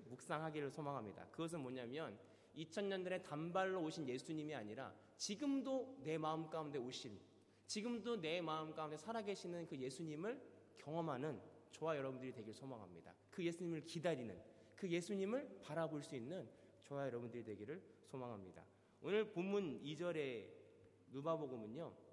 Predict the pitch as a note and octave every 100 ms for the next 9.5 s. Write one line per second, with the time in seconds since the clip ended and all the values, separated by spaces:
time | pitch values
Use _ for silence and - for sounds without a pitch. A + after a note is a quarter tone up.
0 | - - - - - - C#3 F3 F3 D#3
1 | A#2 G#2+ D#3 F2 - - - - C3 D#3+
2 | F3+ F#3 D3 A#2 D2+ - - - - G#2
3 | - - F3+ D#3+ A2+ F2 - - D#3 C3
4 | A#2+ D#3 G3+ F#3+ F#3 F3 E3 E3 D#3+ B2+
5 | - C3+ D3 C3+ - - - - B2+ B2+
6 | C#3+ C3 G#2 G2 F#2 B2+ F3 A3 - -
7 | - - - - C3+ C#3+ C#3 C3+ B2+ F2
8 | - - - - A2+ - - F3 E3+ E3+
9 | E3+ D#3 C#3 G#2+